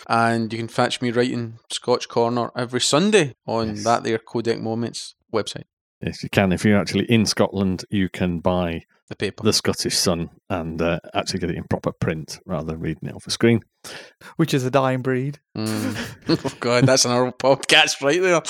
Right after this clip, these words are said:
Speaker 1: <laughs>
Speaker 2: And Ali,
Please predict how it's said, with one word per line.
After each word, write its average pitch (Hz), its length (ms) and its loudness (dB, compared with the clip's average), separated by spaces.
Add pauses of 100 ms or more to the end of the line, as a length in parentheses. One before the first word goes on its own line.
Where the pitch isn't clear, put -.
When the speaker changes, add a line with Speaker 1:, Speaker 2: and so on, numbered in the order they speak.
(1300)
Speaker 1:
<laughs> - 80 -14
Speaker 2:
And 113 460 2 (140)
Ali, 170 320 2